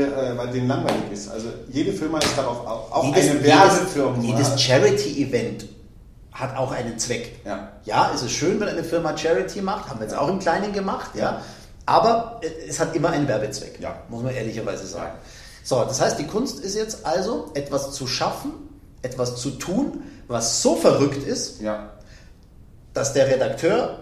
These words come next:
Speaker 2: sagt, „Okay, ich weiß, das ist ein Marketing-Ding, aber es klingt so verrückt.“
Speaker 1: Ja.
Speaker 2: Oder es produziert, und das ist jetzt was ganz Wichtiges, es produziert so spektakuläre Bilder.
Speaker 1: Ja.
Speaker 2: Sind wir ehrlich,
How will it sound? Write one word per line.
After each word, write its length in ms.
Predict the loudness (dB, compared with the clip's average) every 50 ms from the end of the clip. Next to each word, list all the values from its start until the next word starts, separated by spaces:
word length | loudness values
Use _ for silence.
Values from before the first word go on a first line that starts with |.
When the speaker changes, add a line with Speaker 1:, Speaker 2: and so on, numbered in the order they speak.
| -6 0
Speaker 2:
sagt, 360 | 2 2 2 2 0 -4 -6
„Okay, 200 | -4 0 0 0
ich 180 | 2 0 0 0
weiß, 220 | 0 0 0 0
das 80 | -2 -4
ist 140 | -4 -4 -2
ein 60 | -2
Marketing-Ding, 840 | -2 -2 -2 -2 -2 -2 -2 -2 -2 -2 -2 -2 -2 -2 -4 -8 -12 -10 -6
aber 100 | -4 -4
es 80 | -4 -2
klingt 220 | -4 -4 -4 0 2
so 120 | 2 2
verrückt.“ 520 | 4 4 2 2 2 2 0 -2 -4 -8 -12 -16 -18 -20 -20 -20 -20 -16 -12
Speaker 1:
Ja. 240 | -10 -10 -10 -12 -6 -2
Speaker 2:
Oder 160 | 0 0 2
es 120 | 0 0 -2
produziert, 540 | -2 -2 -2 -2 -2 -2 -4 -4 -4 -6 -6
und 80 | -6 -6
das 100 | -6 -6
ist 80 | -6 -6
jetzt 140 | -6 -6 -8
was 120 | -10 -8
ganz 180 | -8 -10 -10 -10
Wichtiges, 380 | -12 -12 -12 -12 -12 -12 -12 -12
es 180 | -12 -14 -14
produziert 540 | -12 -10 -8 -6 -6 -4 -4 -4 -4 -4 -6
so 160 | -8 -8 -8 -8
spektakuläre 840 | -10 -10 -10 -12 -12 -12 -12 -12 -10 -10 -8 -6 -6 -6 -6 -6 -8
Bilder. 560 | -8 -6 -4 -4 -2 0 0 0 -2 -4 -8 -10 -8
Speaker 1:
Ja. 220 | -6 -6 -6 -8 -12 -18 -20 -20 -20 -20 -20 -20 -20 -20 -20 -20 -20 -20 -20 -20 -20 -20 -16
Speaker 2:
Sind 220 | -12 -8 -6 -6 -4
wir 80 | -4 -2
ehrlich, 320 | -2 -2 -2 -4 -6